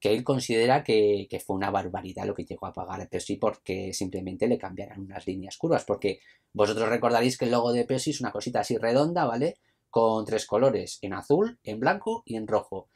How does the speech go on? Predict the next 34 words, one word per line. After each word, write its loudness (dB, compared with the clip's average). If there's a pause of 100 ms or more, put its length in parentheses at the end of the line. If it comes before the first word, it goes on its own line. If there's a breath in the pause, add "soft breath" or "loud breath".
(160 soft breath)
Y 2
el 2
logo 6
original 0
pues 2
tenía 0
las 4
líneas 0
como -4
muy -2
planas, -8
para -4
que -8
nos -10
entendamos, -8
y 2
el 0
rediseño 2
simplemente 0
cambian -2
un -6
poco 0
las -2
curvas. -10
Bueno, -2
pues -6
por 0
eso -2
se 0
llegó 0
a 4
cobrar 4
a 4
Pepsi -2